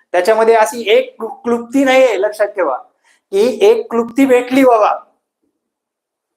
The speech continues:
एक क्लुप्ती भेटली की सगळा बैठक व्यवस्थाच आपला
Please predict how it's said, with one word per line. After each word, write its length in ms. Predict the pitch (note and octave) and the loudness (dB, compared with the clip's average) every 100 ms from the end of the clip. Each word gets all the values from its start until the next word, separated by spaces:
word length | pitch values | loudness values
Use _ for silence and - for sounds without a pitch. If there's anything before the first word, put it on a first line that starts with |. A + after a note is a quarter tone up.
| _ _ _ - - _ - - | _ _ _ -20 -20 _ -18 0
एक 420 | F3+ A#3+ - - | 2 4 0 -8
क्लुप्ती 420 | A3 A#3 - C4 | -6 -6 -4 -2
भेटली 640 | C#4 E4+ D#4+ B3 F#3 - _ _ _ _ _ - | 0 0 -2 -4 -6 -12 _ _ _ _ _ -14
की 80 | G#3 | -4
सगळा 380 | B3+ A#3+ C#4 | 0 2 2
बैठक 420 | B3+ B3 B3 C#4+ C4+ | 2 0 -2 -4 0
व्यवस्थाच 720 | B3+ C#4 C4+ D4 D4 - - | 2 0 -2 -2 -2 -6 -8
आपला 360 | G#3+ A3+ B3+ | -6 -4 0